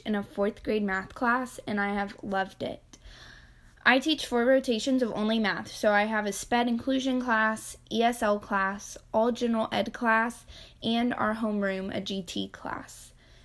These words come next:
This episode, we will be focusing on a bullying experience that happened this week in my homeroom G T class.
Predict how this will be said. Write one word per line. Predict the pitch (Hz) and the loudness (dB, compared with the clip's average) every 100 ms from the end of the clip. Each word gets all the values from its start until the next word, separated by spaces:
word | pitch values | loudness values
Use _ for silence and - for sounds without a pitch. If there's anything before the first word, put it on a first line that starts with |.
| - - - | -20 -20 -2
This | 233 269 | 2 4
episode, | 226 240 247 233 226 | 4 2 2 2 0
we | 220 | 2
will | 220 | 2
be | 240 254 | 2 0
focusing | 226 233 240 233 | -2 -2 -2 -2
on | 208 208 - | 0 0 -2
a | 196 | -4
bullying | - 285 320 277 208 196 208 - | -2 0 2 2 0 -2 -4 -4
experience | 208 - - 196 190 196 208 - - - | -6 -6 -4 -4 -2 -2 -4 -6 -10 -4
that | 220 202 | 0 0
happened | - 214 208 226 220 | 2 0 0 0 0
this | 214 240 233 | 0 -2 -2
week | 226 - 226 | -4 -4 -4
in | 220 | -2
my | 214 220 | 0 -2
homeroom | 214 202 202 208 | -2 -2 -2 -2
G | 208 202 | -4 -6
T | - 285 | -4 -4
class. | 269 - - - - - | -4 -6 -8 -10 -20 -20